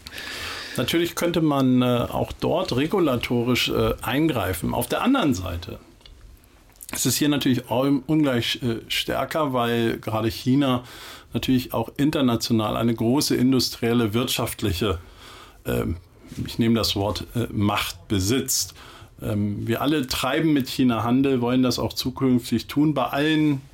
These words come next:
Themen, Problemen, die es auch mit dem Land, äh, insbesondere auch der Politik dort gibt. Ähm, sodass da natürlich eben ein ganz anderer auch, äh, auf Counterpart auf der anderen Seite sitzen würde.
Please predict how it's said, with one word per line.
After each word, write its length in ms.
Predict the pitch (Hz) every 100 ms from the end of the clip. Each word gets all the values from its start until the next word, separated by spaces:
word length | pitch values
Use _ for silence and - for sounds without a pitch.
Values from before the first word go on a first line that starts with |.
| -
Themen, 520 | - 139 147 147 143 131
Problemen, 720 | - 113 117 127 135 131 127 - - - - -
die 80 | 123
es 100 | 120
auch 220 | - 123
mit 160 | 120 113
dem 140 | 110
Land, 360 | 107 107 107 127
äh, 140 | 117
insbesondere 640 | - 117 - 113 110 107
auch 180 | 113 104
der 160 | - 110
Politik 500 | - 98 98 - - -
dort 320 | 107 90 -
gibt. 340 | 160 139 - - - - - - -
Ähm, 300 | 113 110 113
sodass 400 | - 117 120 123
da 160 | - 127
natürlich 560 | 127 120 143 131 127 -
eben 220 | 123 127
ein 200 | 123 120
ganz 220 | 123 127
anderer 500 | - 123 123 117 113
auch, 380 | 110 101 - -
äh, 500 | 117 104 117 123 120 -
auf 160 | 127 123 - - - - -
Counterpart 720 | 135 156 165 131 - 123 127
auf 140 | 120
der 140 | - 127
anderen 260 | 123 127
Seite 280 | 117 117 113
sitzen 460 | 104 113 - 113 98
würde. 480 | 104 143 135 156